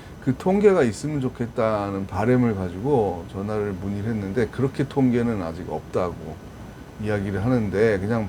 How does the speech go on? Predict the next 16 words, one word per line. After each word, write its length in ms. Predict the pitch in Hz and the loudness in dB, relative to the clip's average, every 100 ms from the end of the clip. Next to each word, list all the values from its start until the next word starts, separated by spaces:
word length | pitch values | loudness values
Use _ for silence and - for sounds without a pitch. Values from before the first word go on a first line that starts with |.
| - | -4
본인이 680 | 117 123 131 127 131 139 123 - - - | -2 2 4 4 2 2 0 -4 -16 -14
이제 280 | 101 107 64 - - - - - - - - - - | -10 -10 -10 -14 -16 -18 -18 -18 -16 -16 -16 -10 2
후임 220 | 139 123 | 4 4
실장님이 960 | - 123 - 104 90 85 80 87 104 - | 4 0 0 -2 -2 -4 -6 -4 -4 -4
체감했을 680 | - 147 143 139 117 - 101 | -2 2 4 2 0 -4 -6
때 520 | - 98 110 120 78 - - - - - - - - | -4 0 2 2 0 -8 -16 -18 -18 -16 -16 -14 -10
하여튼 240 | 120 127 | -4 -2
십 160 | - 170 | -2 -2
년 240 | 165 147 | 0 2
동안 280 | 143 131 117 | 4 4 2
굉장히 340 | 104 120 135 127 | 2 4 6 4
많이 300 | 98 95 104 | 2 -2 -4
늘었다. 640 | 95 82 - 78 76 82 78 - | -4 -6 -6 -8 -6 -8 -10 -12
굉장히 340 | 95 101 107 104 | -10 -4 -4 -2
많이 280 | 92 92 | -2 -2
늘었고, 500 | 85 82 90 - 151 | -4 -6 -4 0 0